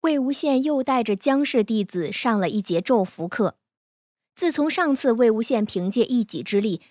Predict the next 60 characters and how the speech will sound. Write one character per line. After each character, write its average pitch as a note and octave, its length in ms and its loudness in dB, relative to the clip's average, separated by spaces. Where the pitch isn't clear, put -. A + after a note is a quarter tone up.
在 C4+ 160 2
云 G#3+ 260 4
深 C#4+ 200 2
不 C4 140 -2
知 B3+ 160 -2
处 B3 340 -6
以 F#3+ 120 -6
避 C4+ 300 -4
火 F3 220 -2
诀 E3+ 340 -2
力 C#4+ 240 0
克 G#3+ 240 0
数 B3+ 260 -2
百 - 180 -4
凶 C4 240 0
尸 C#4+ 160 -2
之 C4 140 -2
后， - 260 -2
仙 E4+ 240 -2
门 D4+ 220 0
百 F3 260 -4
家 C#4 160 -2
的 C4+ 80 -2
小 E3 260 0
辈 G3 220 0
对 D4 160 4
于 D4 100 4
学 B3+ 260 2
习 D4+ 200 -2
咒 E4 240 0
符 F#3 220 -4
的 E4 120 0
热 C#4+ 220 4
情 F3+ 240 -6
简 F3 260 -2
直 F#3 140 -4
空 C4 320 0
前 G3 260 0
高 F3+ 220 4
涨。 F3 240 -2
而 E4+ 160 2
对 E4 160 2
于 D#4+ 100 2
莲 D4+ 200 0
花 E4+ 200 0
坞 F4+ 180 2
的 G3 120 2
弟 G3+ 180 0
子 E3 140 -4
而 E3+ 120 0
言， E3 300 -2
能 C#4+ 200 0
得 D4 220 2
魏 E4 200 0
无 B3+ 140 0
羡 C#4+ 260 0
亲 F4 240 -6
传 F3+ 240 -2
咒 G3 200 2
符， E3 320 -8